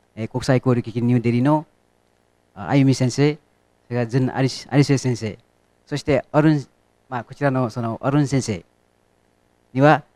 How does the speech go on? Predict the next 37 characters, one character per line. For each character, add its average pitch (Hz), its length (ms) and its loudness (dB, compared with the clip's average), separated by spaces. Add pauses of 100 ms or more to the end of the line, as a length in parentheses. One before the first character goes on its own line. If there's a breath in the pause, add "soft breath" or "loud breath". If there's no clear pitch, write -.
(100)
え 110 280 -10
ー、 - 20 -10
お 131 80 -8
礼 135 160 2
を 160 180 2 (240)
感 127 160 -2
謝 123 120 0
申 113 180 -4
し 110 80 -10
上 90 140 -8
げ - 20 -12
ま - 160 -20
す、 - 80 -20 (140)
あ 127 80 -8
げ 101 80 -4
ま 92 100 -12
す。 - 280 -16 (2250)
え 143 220 2
ー、 127 120 -2
今 208 160 12
日 139 60 12
は、 107 200 4 (960)
え 120 140 -20
ー、 - 20 -18
私 127 320 -10
は 156 120 6
ネ 151 120 0
パ 190 180 2
ー 185 40 0
ル 180 60 -2
の 175 80 -2
教 175 180 2
育 165 120 -2
に 165 100 -2
つ 160 100 -6
い 151 60 -4
て、 131 320 0